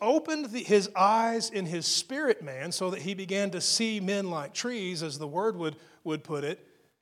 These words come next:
and then Jesus opened his physical eyes, and it was the combination of both of those sets of eyes being opened that let him see the world around him clearly.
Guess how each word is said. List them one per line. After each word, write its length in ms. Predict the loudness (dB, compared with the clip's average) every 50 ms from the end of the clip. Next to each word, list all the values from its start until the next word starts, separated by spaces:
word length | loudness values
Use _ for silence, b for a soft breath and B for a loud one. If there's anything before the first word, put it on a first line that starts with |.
| _ _ b b b
and 200 | 4 6 6 6
then 140 | 6 4 4
Jesus 400 | 4 4 4 4 4 6 10 12
opened 320 | 12 12 12 10 6 6
his 240 | 8 8 8 8 6
physical 640 | 4 2 4 4 4 4 4 2 2 2 0 2 0
eyes, 380 | -2 -2 -2 -2 -4 -4 -4 -2
and 100 | -2 0
it 100 | -2 0
was 240 | 2 2 2 2 2
the 120 | 0 -2
combination 920 | -2 2 4 8 8 8 8 8 6 6 6 4 4 2 0 0 0 0
of 300 | -2 -2 -4 -6 2 8
both 360 | 10 10 10 10 8 2 -2
of 200 | -4 -6 -6 -4
those 280 | -2 0 0 0 2 2
sets 360 | 2 4 4 2 2 2 0
of 120 | 2 4
eyes 260 | 6 6 6 4 2 2
being 260 | 0 -2 -2 0 4
opened 400 | 6 6 6 6 4 -2 -4 -2
that 140 | -4 -4 -4
let 300 | -2 -2 -2 -2 -2 -4
him 280 | -6 -4 -4 -2 -2 0
see 640 | 2 2 2 2 2 2 0 0 -2 0 0 -2
the 100 | -2 -2
world 340 | -4 -2 0 2 2 2 2
around 360 | 0 -2 -4 -4 -4 -4 -6
him 180 | -8 -10 -12 -10
clearly. 480 | -4 0 2 2 2 0 -4 -8 -14